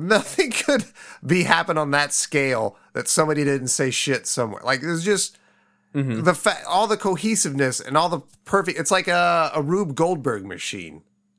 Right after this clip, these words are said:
Speaker 1: you know? If
Speaker 2: Yeah.
Speaker 1: one, if one marble goes the wrong way, the whole thing's fucked, and
Speaker 2: Yep.
Speaker 1: it just, eh, takes a little bit out of it for me. So.
Speaker 2: Yeah.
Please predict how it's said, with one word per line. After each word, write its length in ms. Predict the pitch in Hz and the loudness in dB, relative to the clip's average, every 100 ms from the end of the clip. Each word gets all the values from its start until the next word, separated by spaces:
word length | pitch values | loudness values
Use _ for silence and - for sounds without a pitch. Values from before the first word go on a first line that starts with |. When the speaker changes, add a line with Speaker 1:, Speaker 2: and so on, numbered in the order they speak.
| _ | _
Speaker 1:
you 120 | 120 | -2
know? 260 | 151 160 151 _ _ _ _ _ _ _ _ | 0 0 -2 _ _ _ _ _ _ _ _
If 140 | 131 120 | 0 4
Speaker 2:
Yeah. 100 | 202 | 4
Speaker 1:
one, 80 | 202 | 4
if 180 | 160 175 | -2 -2
one 360 | 143 180 214 | 0 4 4
marble 380 | 196 196 202 190 | 4 2 2 0
goes 280 | 160 175 147 | 2 2 2
the 80 | 160 | 0
wrong 220 | 165 160 | 0 2
way, 180 | 165 139 | 0 0
the 120 | 135 | 0
whole 140 | 143 | -2
thing's 300 | 139 139 113 | -2 -4 -4
fucked, 560 | - 117 92 - - - | -4 -2 -4 -6 -20 -12
and 380 | 104 92 92 - _ _ - - - | -8 -6 -8 -14 _ _ -20 -20 0
Speaker 2:
Yep. 260 | 120 - _ - | 0 0 _ -6
Speaker 1:
it 100 | 113 | -4
just, 300 | 127 - _ - | -4 -4 _ -10
eh, 100 | 127 - _ _ | -10 -12 _ _
takes 240 | 151 139 | -2 -2
a 60 | 127 | -4
little 160 | 117 95 | -4 -4
bit 160 | 95 | -4
out 160 | 90 82 | -4 -6
of 100 | 80 | -10
it 100 | - | -20
for 220 | - 85 | -14 -12
me. 220 | 80 82 _ | -12 -16 _
So. 320 | - - 87 - _ _ _ _ _ _ _ _ _ _ - | -16 -12 -10 -12 _ _ _ _ _ _ _ _ _ _ -6
Speaker 2:
Yeah. 300 | 127 165 | -4 -4